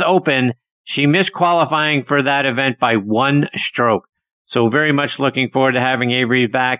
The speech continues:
She joined me originally when she was ten years old. So, uh, excited to have her back as part of the show next week. And also excited to have Wayne Tulsky making his Next on the Tee debut next week.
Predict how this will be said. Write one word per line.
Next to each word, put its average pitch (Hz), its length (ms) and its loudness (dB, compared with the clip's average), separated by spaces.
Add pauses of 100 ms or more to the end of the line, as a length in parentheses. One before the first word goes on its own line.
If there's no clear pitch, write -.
She 120 180 0
joined 131 220 0
me 123 100 0
originally 123 640 0
when 113 200 0
she 127 100 0
was 110 140 0 (100)
ten 160 180 0
years 120 220 0
old. 98 260 0 (520)
So, 110 280 2
uh, 110 180 2
excited 120 420 -2
to 113 60 0
have 117 180 -2
her 113 160 0
back 117 260 -2
as 107 140 -2
part 113 160 0
of 107 80 0
the 107 160 0
show 110 160 0
next 110 260 -2
week. 110 220 0 (720)
And 143 140 -2
also 208 280 2
excited 170 400 0
to 160 40 0
have 160 180 0
Wayne 180 300 2
Tulsky 175 500 0
making 135 380 0
his 120 180 0
Next 127 300 -2 (140)
on 127 240 0
the 120 100 0
Tee 123 340 -2
debut 117 600 0
next 113 360 -2
week. 110 260 0